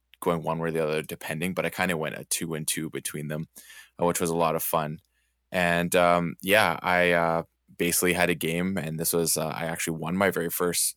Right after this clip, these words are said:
time playing fully, and it was a close one. Uh, we, we misplayed a couple times, you know, getting used to certain aspects of the game, but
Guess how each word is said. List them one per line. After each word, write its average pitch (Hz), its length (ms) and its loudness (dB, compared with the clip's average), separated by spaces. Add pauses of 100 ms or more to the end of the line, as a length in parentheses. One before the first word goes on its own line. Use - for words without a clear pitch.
time 80 240 -4
playing 80 240 -2
fully, 87 480 0
and 87 180 -2
it 82 80 0
was 87 160 -2
a 87 60 -2
close - 340 2
one. 123 280 2 (360)
Uh, 85 260 2
we, 113 160 0 (140)
we 131 160 2
misplayed 123 380 6
a 110 80 4
couple 104 260 2
times, 90 400 2
you 90 60 -2
know, 87 100 2
getting 85 300 -2
used 80 240 -2
to 82 180 2
certain 80 340 -2
aspects 78 500 -4
of 78 120 -6
the 82 80 -6
game, 85 400 -2 (320)
but 85 180 0